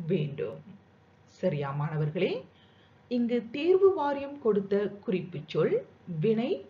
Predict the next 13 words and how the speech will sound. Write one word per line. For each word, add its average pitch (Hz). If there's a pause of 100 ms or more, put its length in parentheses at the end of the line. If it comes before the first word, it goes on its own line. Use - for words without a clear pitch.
(320)
எச்சம். 135 (2250)
இங்கு 160 (760)
எனக்கு 311 (280)
துணை 202 (140)
புரியும் 147 (340)
மற்ற 254 (140)
சொற்கள் 151 (880)
கோடிடப்பட்ட 285 (760)
சொற்களுள். - (840)
அப்படியென்றால் 160 (500)
நான் 180 (160)
கோடிடப்பட்ட 349 (320)
சொற்களுள் 196